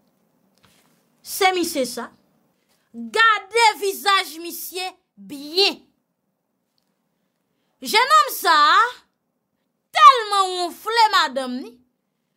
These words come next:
gade imaj sa. Sa se jou maryaj li, bèl, kè kontan, n ap souri, enhen. <laughs> Nou ini nou pou lavi dan bon tan, kòm dan lè move tan.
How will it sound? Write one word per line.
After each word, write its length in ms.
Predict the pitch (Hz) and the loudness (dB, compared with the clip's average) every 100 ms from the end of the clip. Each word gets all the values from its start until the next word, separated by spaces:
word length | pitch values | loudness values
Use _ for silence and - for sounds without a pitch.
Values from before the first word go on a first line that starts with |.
| _ | _
gade 360 | 226 302 302 302 294 | -14 -8 -4 0 0
imaj 280 | 269 262 254 | -2 -8 -10
sa. 340 | - - 311 359 | -16 -10 -8 -8
Sa 240 | - 285 | -12 -14
se 280 | 262 285 262 _ _ | -12 -12 -12 _ _
jou 340 | 240 214 294 285 | -20 -18 -14 -8
maryaj 500 | 277 240 214 202 202 | -6 -6 -10 -16 -18
li, 120 | 262 _ _ _ _ - | -20 _ _ _ _ -8
bèl, 300 | 277 285 262 | -4 -2 -4
kè 160 | 269 247 | -10 -14
kontan, 540 | 247 233 196 220 277 _ _ _ 262 | -14 -16 -16 -20 -20 _ _ _ -10
n 100 | 269 | -10
ap 120 | 254 | -10
souri, 580 | - 277 254 233 254 294 | -16 -14 -14 -12 -14 -18
enhen. 340 | - 254 240 - - | -16 -16 -16 -20 -20
<laughs> 180 | _ 262 | _ -10
Nou 160 | 330 | -8
ini 220 | 330 302 285 | -8 -8 -10
nou 180 | 277 | -10
pou 160 | 254 277 | -12 -8
lavi 480 | 262 247 226 233 302 _ | -6 -6 -8 -16 -20 _
dan 280 | _ 262 269 | _ -14 -10
bon 220 | 285 262 | -12 -12
tan, 160 | 302 285 | -16 -16
kòm 280 | 262 247 247 | -16 -14 -10
dan 160 | 254 | -10
lè 120 | 247 | -10
move 380 | 240 262 240 233 214 | -8 -8 -8 -12 -14
tan. 240 | 254 247 | -14 -14